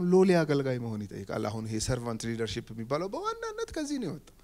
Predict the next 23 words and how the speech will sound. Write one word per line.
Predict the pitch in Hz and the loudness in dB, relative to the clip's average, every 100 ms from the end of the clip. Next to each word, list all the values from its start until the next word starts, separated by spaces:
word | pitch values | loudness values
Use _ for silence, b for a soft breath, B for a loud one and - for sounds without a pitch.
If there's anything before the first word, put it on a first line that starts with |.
| b b - | b b -14
መምህርና | 127 147 190 202 202 | -8 -2 -2 0 0
ጌታ | 175 175 170 | 0 -2 -2
ሆኖ | 170 202 190 | 0 0 0
እያለ | 170 165 208 277 | 0 0 -2 -6
ግን | 170 | -6
የደቀ | 131 123 117 | -6 -6 -6
መዛሙርት | 123 113 120 | -6 -6 -6
ባሪያ | 127 151 139 | 0 2 2
የሚሰራውን | 123 - 107 104 107 | -2 -6 -6 -4 -4
ስራ | 143 185 - B B B B - | -2 -2 -4 B B B B -8
ሲሰራ | 120 127 127 | -2 2 2
እናያለን | 120 110 101 104 | 2 2 0 0
እና | 113 160 | 0 2
እሱን | 147 - 156 | 2 4 4
ነው | 131 | 6
እየነገራቸው | 110 113 104 104 95 87 - | 6 4 2 -2 -2 -4 -6
ያለው | 87 90 101 | -6 -4 -6
ማለት | 90 92 | -6 -8
ነው | 90 87 | -8 -8
በዚህ | 92 98 | -8 -10
ክፍል | - - 71 | -12 -10 -10
ላይ። | - - - - - B B B B B B B B - | -12 -14 -20 -20 -20 B B B B B B B B 6
ከዛ | 180 | 10